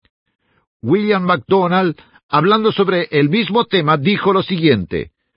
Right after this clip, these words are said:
"No es suficiente que nos aferremos a la verdad de su regreso. Esta verdad debe sostenernos a nosotros". Y en cuanto a esto, Juan Calvino ya había observado,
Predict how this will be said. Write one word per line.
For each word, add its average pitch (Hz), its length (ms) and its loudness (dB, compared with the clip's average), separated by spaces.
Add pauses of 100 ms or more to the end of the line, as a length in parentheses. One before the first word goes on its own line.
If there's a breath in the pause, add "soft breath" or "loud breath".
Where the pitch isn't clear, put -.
(260)
"No 226 240 0
es 240 120 0
suficiente 185 960 -4
que 139 140 -4
nos 143 300 -4
aferremos 156 880 -4
a 160 100 0
la 165 120 2
verdad 143 500 0
de 135 240 -6
su 156 220 -4
regreso. 139 640 -4 (440)
Esta 208 400 -2
verdad 151 560 -2
debe 156 440 -4
sostenernos 156 1600 -2
a 117 140 -4
nosotros". 95 960 -6 (760 loud breath)
Y 165 100 0
en 170 140 -2
cuanto 214 420 0
a 180 80 0
esto, 127 300 -2
Juan 226 340 0
Calvino 156 640 0 (260 loud breath)
ya 190 260 0
había 202 260 0
observado, 120 800 -4